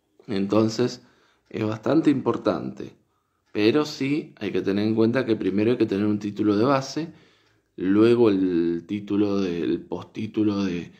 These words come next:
técnico en laboratorio, de tecnólogo médico, y luego recién especialización, ¿sí? O sea, son tres pasos a seguir.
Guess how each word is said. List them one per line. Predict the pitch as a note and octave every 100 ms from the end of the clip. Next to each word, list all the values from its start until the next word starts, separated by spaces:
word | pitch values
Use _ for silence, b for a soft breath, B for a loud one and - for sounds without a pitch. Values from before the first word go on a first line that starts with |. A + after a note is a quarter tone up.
| b b b -
técnico | G2+ G2 G2 F#2+
en | F#2+
laboratorio, | F2+ F2+ F2+ F2+ G#2+ A2 A2+ G#2+
de | F#2
tecnólogo | E2+ E2 E2 F2 F#2 G2 A#2
médico, | C3 B2 B2+ C3 D3 C#3+ -
y | C3+ D3
luego | D3+ D3+ D3+
recién | C3+ B2+ - B2 C3 C#3 - _ A2+
especialización, | A2 - A2 G2+ F#2+ F#2+ G2 - B1 G1+ - -
¿sí? | - F#2+ B2+ -
O | -
sea, | - C#2+ G#1+ -
son | F2 G2+
tres | G2 A2+
pasos | - - C#2 - -
a | -
seguir. | - C#2 B1+ - -